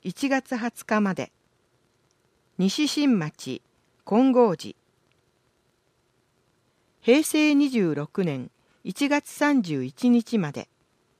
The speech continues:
八田、大安寺、笠縫。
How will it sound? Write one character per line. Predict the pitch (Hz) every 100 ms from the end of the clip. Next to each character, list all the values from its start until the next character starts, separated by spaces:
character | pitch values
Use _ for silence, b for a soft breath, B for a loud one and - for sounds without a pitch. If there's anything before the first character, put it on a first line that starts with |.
| _ _ _ _ _
八 | - 262 - _
田、 | - - _ _ _ _ _ _ _ _
大 | 202 254 269 196
安 | 147 131
寺、 | 120 - _ _ _ _ _ _ _ _ _ _ _
笠 | - 170 240 254
縫。 | 180